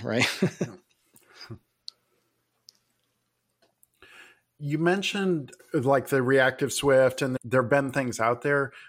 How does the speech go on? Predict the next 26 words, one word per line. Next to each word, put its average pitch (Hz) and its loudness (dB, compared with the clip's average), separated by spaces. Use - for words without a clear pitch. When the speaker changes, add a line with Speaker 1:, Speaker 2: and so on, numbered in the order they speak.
Speaker 2:
for 139 2
a 123 4
while. 139 4
So, 156 6
uh, - -4
Combine 170 4
is 143 2
new 160 6
and 135 2
from 131 -2
Apple. 139 4
Is 131 -2
that 156 4
the 151 0
main 131 0
difference, 143 0
is 123 -2
that 123 4
it's 120 -2
now, 127 2
like, 117 2
in 135 -6
the 123 2
box 117 0
and 120 -2
official? 151 -2